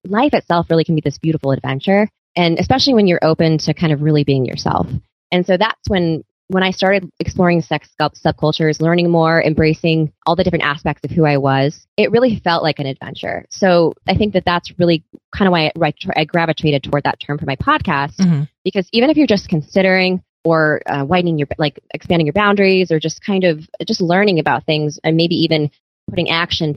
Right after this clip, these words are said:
Speaker 1: to, um, that education, it really is kind of all a sexploration.
Speaker 2: Mm-hmm.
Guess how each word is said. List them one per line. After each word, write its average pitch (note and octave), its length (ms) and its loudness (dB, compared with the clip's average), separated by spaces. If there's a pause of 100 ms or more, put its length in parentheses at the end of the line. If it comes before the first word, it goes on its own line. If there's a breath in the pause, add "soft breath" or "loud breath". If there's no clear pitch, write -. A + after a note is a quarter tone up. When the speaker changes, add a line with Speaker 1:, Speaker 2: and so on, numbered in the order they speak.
(100)
Speaker 1:
to, D#3 420 2
um, C#3 420 -6
that D#3 120 0
education, D#3+ 680 -4 (120)
it D#3 140 0
really F#3+ 420 2 (100)
is E3 160 0
kind D#3+ 180 -2
of D#3+ 80 -2
all C#3+ 140 0
a C#3+ 60 -4
sexploration. - 1000 -8
Speaker 2:
Mm-hmm. E3+ 180 2